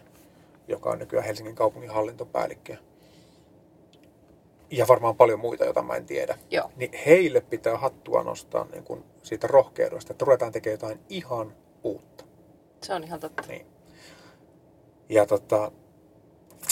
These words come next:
Speaker 1: no ehkä tähän väliin mä haluan sanoa yhden ajatuksen, mikä tuli mieleen, että jos miettii Suomessa festivaalikenttää, niin on, on kahdenlaisia festivaaleja. Nyt tulee
Speaker 2: Mm.
Speaker 1: oikein jyrkkä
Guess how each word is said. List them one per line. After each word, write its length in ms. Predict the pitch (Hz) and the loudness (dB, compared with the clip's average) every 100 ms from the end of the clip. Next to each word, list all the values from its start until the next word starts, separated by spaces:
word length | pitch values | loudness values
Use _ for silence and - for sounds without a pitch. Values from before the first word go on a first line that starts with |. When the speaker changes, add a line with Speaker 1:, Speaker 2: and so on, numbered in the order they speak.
| - - - - - - | -8 -14 -20 -20 -20 -12
Speaker 1:
no 140 | 143 160 | -4 -2
ehkä 180 | 165 190 | -2 -6
tähän 240 | 208 135 | -6 2
väliin 180 | 120 110 | 2 2
mä 120 | 110 - - - | -4 -6 -20 -16
haluan 240 | 135 123 | -8 -6
sanoa 220 | 123 120 117 | -4 -4 -4
yhden 180 | 113 120 | -4 0
ajatuksen, 380 | 117 - 107 | 0 0 -14
mikä 160 | 107 110 | -6 -6
tuli 160 | 113 113 | -6 -6
mieleen, 320 | 117 101 98 | -4 -4 -6
että 180 | - 107 - _ _ - - - | -4 -4 -4 _ _ -20 -20 -14
jos 120 | - | -4
miettii 380 | 165 160 - 139 | 2 2 2 -2
Suomessa 640 | 127 185 131 - - - - - - - | 0 4 2 2 -6 -4 -4 -10 -20 -16
festivaalikenttää, 1000 | - 156 - 107 52 - - - - - | 0 2 2 -2 -6 -2 -4 -4 -10 -10
niin 120 | - 127 | -4 -6
on, 120 | - | -4
on 100 | 156 | -6
kahdenlaisia 720 | - 208 156 113 107 117 123 | 6 6 6 -2 -2 -4 -6
festivaaleja. 640 | 117 127 - - - - - | -2 -2 -2 -8 -10 -8 -8
Nyt 120 | 113 | -8
tulee 180 | 110 110 | -4 2
Speaker 2:
Mm. 60 | 113 | 2
Speaker 1:
oikein 160 | 117 | 2
jyrkkä 380 | 131 120 - | 0 0 4